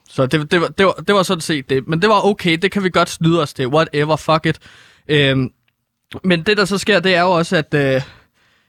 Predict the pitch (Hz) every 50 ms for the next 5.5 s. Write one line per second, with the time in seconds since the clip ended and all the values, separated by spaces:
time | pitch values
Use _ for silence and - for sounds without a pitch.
0 | _ _ - 143 139 135 - - 135 127 127 123 123 127 127 - - 160 151 139
1 | - 139 - - - 139 - - 143 135 131 123 123 120 110 113 127 - - -
2 | - - - - 147 135 139 156 160 - - 131 123 92 - - - 139 135 131
3 | 135 127 117 - 123 123 147 147 - 123 135 123 131 _ _ _ _ _ _ _
4 | _ _ _ _ - - 123 123 120 120 117 113 127 - - - - - - 139
5 | 139 139 - - 127 113 117 117 120